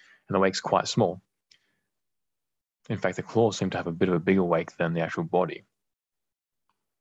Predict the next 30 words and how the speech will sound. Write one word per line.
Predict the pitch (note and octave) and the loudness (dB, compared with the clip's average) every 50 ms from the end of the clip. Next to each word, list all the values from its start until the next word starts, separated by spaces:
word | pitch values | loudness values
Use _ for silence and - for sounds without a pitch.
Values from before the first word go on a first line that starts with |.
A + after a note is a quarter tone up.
| _ _ _ _ _ _ _ _ - - _ _ | _ _ _ _ _ _ _ _ -20 -20 _ _
So | - C3 | -2 -2
make | B2 - | 0 2
sure | D#3 C#3 | 4 4
to | A2+ | 4
like | G#2+ A#2 B2 B2 | 4 4 2 2
and | - | -2
subscribe | - B2 - - A#2+ B2 C#3 D#3 | -8 -14 -8 -4 -2 -2 -2 -2
this. | F#3+ G3 G3 - _ _ _ _ _ _ _ _ _ - | -4 -6 -10 -12 _ _ _ _ _ _ _ _ _ -8
Check | - G2+ | -6 -4
out | A2 | 0
everything | A2+ A2 A2 - A#2+ | 0 0 0 2 2
here | B2+ C#3+ | 2 2
at | D3 | 2
Pronarax. | - C3+ C3+ C#3 E3 F3+ - - | 4 4 4 4 4 2 -2 -4
Check | - A2 G2 - | -4 -2 0 0
out | F2 F2 - - | -2 -2 -2 -2
the | F#2 F2+ F2+ | -2 -2 -2
instrumentation | F2+ - - - G#2+ G#2 - B2+ A#2+ | -2 -6 -4 -2 -2 0 0 0 2
we | C3 D#3 | 2 2
do. | D3+ - _ _ | 0 0 _ _
We | - | -4
do | E2 E2 D#2+ | -2 -2 -2
traverses, | - F#2 D#2 G2 G#2 G#2+ - - G#2+ G2+ G2 F#2+ F#2+ - _ _ _ _ _ _ _ - | -2 0 2 4 4 4 2 0 2 2 2 2 0 -6 _ _ _ _ _ _ _ -8
um, | G2+ E2+ D#2+ D#2 D#2+ D#2+ F2 F2 F2+ E2 - - _ _ - | -6 -6 -4 -4 -6 -6 -8 -10 -12 -14 -14 -16 _ _ -2
P | - | 0
I | F2+ E2+ E2+ | 2 2 4
V, | F2+ F#2+ F#2 F#2 F2+ | 4 6 6 4 4
and | - - - F2+ F2 F2 F2 F2 E2+ E2 - | 0 -2 -2 0 0 0 0 0 -2 -4 -4
an | A2+ G2 F#2 | -2 -2 -2
instrument | F2 - - G2 F#2+ | -2 -2 -2 -2 -2